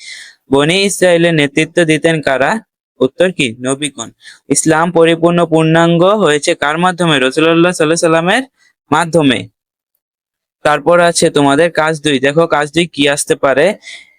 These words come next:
একক কাজ আসতে পারে, সমাজে প্রচলিত শিরক শনাক্ত করে দ্বিধা, দ্বন্দ্ব, বিভ্রান্তি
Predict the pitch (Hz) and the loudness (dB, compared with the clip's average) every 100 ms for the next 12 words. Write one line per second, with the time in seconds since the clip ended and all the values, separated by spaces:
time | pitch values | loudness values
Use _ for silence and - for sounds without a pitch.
0 | _ _ - 147 - 180 - 170 170 180 | _ _ -6 -4 -2 -4 0 0 2 0
1 | 160 135 139 151 - 151 160 170 160 160 | -2 0 0 0 0 0 2 0 0 0
2 | 170 165 160 175 - 139 151 165 151 143 | 0 0 0 -2 0 0 0 0 0 0
3 | 147 165 160 160 151 180 165 139 151 165 | -2 -2 0 2 2 0 0 0 2 2
4 | 151 147 160 139 135 135 147 147 175 | 0 2 0 2 0 -2 -4 -2 -2